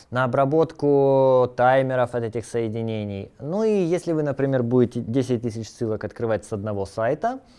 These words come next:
сайту может поплохеть от этого. А, помнится, мы на прошлом курсе делали здесь мастер-класс, и когда мы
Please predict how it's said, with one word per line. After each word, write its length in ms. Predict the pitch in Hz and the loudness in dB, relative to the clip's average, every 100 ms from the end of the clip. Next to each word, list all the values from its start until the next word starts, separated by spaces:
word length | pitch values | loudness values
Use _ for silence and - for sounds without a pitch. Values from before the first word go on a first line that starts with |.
| - _ - - | -20 _ -20 -4
сайту 320 | - 214 196 | 2 2 2
может 320 | 147 160 151 | 0 -2 0
поплохеть 640 | - 143 147 139 - 110 98 | 0 2 2 0 0 -2 -4
от 140 | - | -10
этого. 380 | 82 - - - - _ _ - - _ - | -12 -12 -18 -20 -20 _ _ -20 -20 _ -6
А, 260 | 110 110 | -4 -4
помнится, 480 | 101 151 143 131 135 | -2 0 0 -4 -6
мы 720 | 131 131 127 123 117 110 101 - _ _ _ _ _ _ _ | -6 -4 -2 -2 -2 -4 -6 -10 _ _ _ _ _ _ _
на 160 | 120 123 | -8 -6
прошлом 400 | 131 123 120 113 | -4 -4 -4 -8
курсе 880 | - 123 107 117 110 107 104 98 92 101 - _ _ _ _ _ _ | -6 -6 -6 -4 -4 -2 -4 -6 -8 -14 -16 _ _ _ _ _ _
делали 420 | 113 113 117 110 101 | -6 -2 0 0 -4
здесь 240 | 107 - | -6 -10
мастер-класс, 640 | 113 - 127 - 226 247 - _ _ _ _ _ _ _ _ _ _ _ _ _ _ - - - - - - _ - | -12 -8 -6 2 2 0 -8 _ _ _ _ _ _ _ _ _ _ _ _ _ _ -16 -16 -20 -20 -20 -20 _ -6
и 60 | |
когда 340 | 131 143 147 147 | -2 0 2 0
мы 580 | 139 135 135 131 127 | 0 2 4 4 2